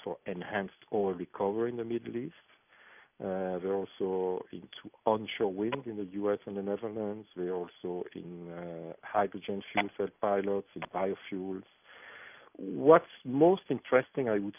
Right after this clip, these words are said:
say, about those, uh, oil majors looking for green is that they're still looking at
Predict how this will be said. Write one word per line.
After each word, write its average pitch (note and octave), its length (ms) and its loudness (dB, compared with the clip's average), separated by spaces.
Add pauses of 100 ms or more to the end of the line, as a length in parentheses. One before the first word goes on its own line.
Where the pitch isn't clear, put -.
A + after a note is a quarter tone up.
say, A#2 140 6
about F#2+ 300 8
those, G2 240 2 (160)
uh, F2+ 220 0 (120)
oil G#2 220 8
majors G2 440 2 (120)
looking F#2+ 680 -4 (440)
for G#2 120 -2
green G#2 600 2 (100)
is F#2 180 -10
that G#2+ 160 4
they're G2+ 160 2 (120)
still A2 200 -4
looking G#2+ 260 -4
at F#2+ 100 -2